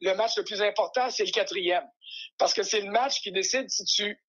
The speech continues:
soit tu gagnes la série en balayage,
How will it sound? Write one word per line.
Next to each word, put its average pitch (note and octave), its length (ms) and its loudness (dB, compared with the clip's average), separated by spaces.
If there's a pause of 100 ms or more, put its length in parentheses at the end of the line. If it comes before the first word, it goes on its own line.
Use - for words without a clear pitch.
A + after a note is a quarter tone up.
(240)
soit G#3 340 2
tu - 160 0
gagnes F#3+ 280 2
la E3 80 2
série F3 360 0
en D#3 80 0
balayage, G3+ 640 0